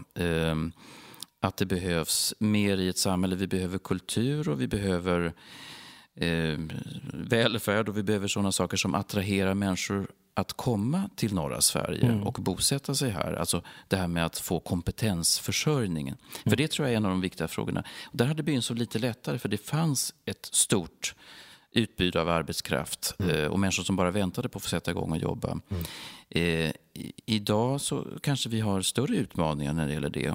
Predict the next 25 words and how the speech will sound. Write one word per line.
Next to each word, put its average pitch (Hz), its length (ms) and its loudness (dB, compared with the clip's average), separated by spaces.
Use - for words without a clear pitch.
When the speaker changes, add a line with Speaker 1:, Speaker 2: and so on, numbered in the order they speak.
Speaker 1:
och - 300 -4
också 107 280 0
större 95 440 2
krav 98 600 0
och 85 80 -6
förväntningar 104 680 4
Speaker 2:
Mm. 71 120 -6
Speaker 1:
på 95 140 0
vad 85 200 2
ett, - 180 -8
en, 80 380 0
en, 82 320 0
ett - 180 -2
gott - 240 -2
samhälle. 107 580 0
Så - 180 -2
att, 98 280 -2
eh, 92 260 2
även 117 260 2
om 143 60 2
vi 123 80 -2
har 113 180 0
en 98 80 2
fantastisk 101 560 0
attraktiv 90 840 0